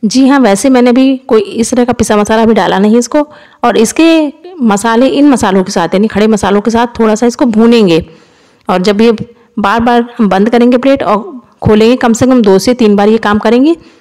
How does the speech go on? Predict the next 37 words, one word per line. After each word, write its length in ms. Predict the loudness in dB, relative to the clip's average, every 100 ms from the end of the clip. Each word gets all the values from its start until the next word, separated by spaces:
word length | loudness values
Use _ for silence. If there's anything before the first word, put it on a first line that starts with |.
| _ _ _
और 80 | 0
मीडियम 280 | 2 2 2
फ्लेम 260 | 2 2
पे 80 | 2
इसको 240 | 0 0 -4
पकाएंगे। 520 | -2 -2 0 2 0
और 280 | 0 -2 -2
उसके 260 | -2 -2
बाद 380 | 0 0 0 0
ये 180 | 2 2
देखिए 420 | 2 0 0 0 0
थोड़ा 200 | 0 -2
सा 120 | -2
भुन 240 | 0 2 2
जाएगा 300 | 2 0 -2
जब, 180 | -4
यानी 560 | -6 -12 -20 -12 -2 -2
परवल 380 | 0 0 0 0
थोड़ा 220 | 0 -2
सा 140 | 0 0
भुन 320 | 0 2 2
जाएगा, 420 | 2 2 0 -2 -4 -14 -20 -20 _
तब 160 | -2 2
हम 180 | 2
इसमें 280 | 2 2 -2
थोड़े 220 | 0 0
मसाले 360 | 0 0 0 0
लेंगे। 260 | 2 2 0
कटोरी 380 | -2 -2 0 2
में 180 | 0 -4 -14 _ _ _ _ _ _ _ -2
हल्दी 240 | 2 4
लेंगे, 340 | 4 2 2 0 -6 _ -2
वन 140 | 0
टेबल 260 | 2 2 2
स्पून 260 | 2 2
धनिया 280 | 2 2 2
लेंगे, 400 | 2 2 2 0